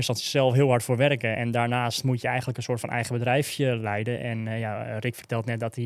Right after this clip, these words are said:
eh, rondging met krantenknips. Zoals tegenwoordig is het met social media. En, en, eh, en, en, ja, je moet op heel veel verschillende dingen moet je soort van in de markt zien te komen.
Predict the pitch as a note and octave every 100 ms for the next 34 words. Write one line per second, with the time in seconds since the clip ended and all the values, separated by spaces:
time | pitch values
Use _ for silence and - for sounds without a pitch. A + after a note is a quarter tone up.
0 | A#2+ A#2 B2 A#2+ A2 A#2 - C3+ B2+ B2
1 | A2 - A#2 - A#2+ A#2 A#2 A#2+ A2+ A#2+
2 | A2+ A2 A#2 - A#2+ A2+ A#2+ C3 B2+ A#2+
3 | A2+ - A#2+ A2+ A#2 B2 A#2 A2+ A2+ B2
4 | A#2 A2+ A2+ A2 A2 - - A2+ A2+ -
5 | A#2+ A2+ - - - B2 C3+ C3+ C3 C3+
6 | E3 D#3+ D3+ C3 - C#3+ C3 B2+ C3+ C#3
7 | B2+ C3 - B2+ B2 A#2+ - C3+ - C3+
8 | B2 A#2+ - - _ - C#3 C3+ C3 D#3
9 | - C3 A#2 G2+ G2 B2 D#3+